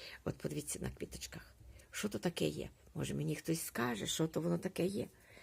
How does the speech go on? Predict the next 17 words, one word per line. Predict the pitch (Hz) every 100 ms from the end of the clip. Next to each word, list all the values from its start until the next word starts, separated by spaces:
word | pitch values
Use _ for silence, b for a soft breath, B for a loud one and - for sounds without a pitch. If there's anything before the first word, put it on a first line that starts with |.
| b -
Не | 165
знаю. | 165 160 143 - - B B B B
І | 147
вона | 139 160 190
сама | 202 190 175 180 214
одненька | 190 143 156 196 214 170
там, | 160 165 170 B B B
м, | - 131 139 98 120
їй | 117 127
нічого | 123 131 139 - 175
їй | 214 214
не | 196
мішає, | 185 156 - 123 131 127
нічого | 139 - 175
їй | 208 196 185
не | 143
шкодить. | 135 - 147 180 180